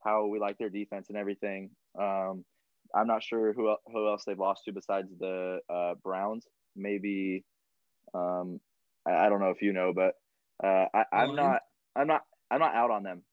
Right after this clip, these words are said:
Speaker 1: No, no, no, the Colts.
Speaker 2: Oh, the Colts, um,
Speaker 1: Maybe
Speaker 2: let
Speaker 1: they've
Speaker 2: me
Speaker 1: lost
Speaker 2: look
Speaker 1: the
Speaker 2: at it.
Speaker 1: Steelers,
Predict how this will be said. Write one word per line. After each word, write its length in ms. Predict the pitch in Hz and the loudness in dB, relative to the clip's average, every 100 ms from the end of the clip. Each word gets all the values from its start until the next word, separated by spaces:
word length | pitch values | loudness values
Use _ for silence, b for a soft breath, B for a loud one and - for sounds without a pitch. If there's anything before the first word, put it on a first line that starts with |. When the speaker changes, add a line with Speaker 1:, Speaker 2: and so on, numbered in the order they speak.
| _ _ _ - | _ _ _ -2
Speaker 1:
No, 140 | 151 | 0
no, 60 | 143 | 2
no, 160 | 117 | 0
the 60 | 110 | 0
Colts. 300 | - 110 - _ _ _ _ _ _ _ _ _ _ _ _ _ _ | -2 -4 -6 _ _ _ _ _ _ _ _ _ _ _ _ _ _
Speaker 2:
Oh, 120 | 147 139 | -2 0
the 100 | 131 | -2
Colts, 600 | - 165 170 170 - - - | 0 4 4 2 -4 -14 -6
um, 300 | 139 135 131 | -4 -2 0
Speaker 1:
Maybe 120 | 147 160 | 0 4
Speaker 2:
let 60 | |
Speaker 1:
they've 60 | 160 | 6
Speaker 2:
me 60 | 151 | 6
Speaker 1:
lost 160 | 151 | 4
Speaker 2:
look 120 | 151 | 0
Speaker 1:
the 40 | 123 | -4
Speaker 2:
at 200 | - 139 | -2 0
it. 40 | |
Speaker 1:
Steelers, 280 | 156 170 185 | 2 0 -2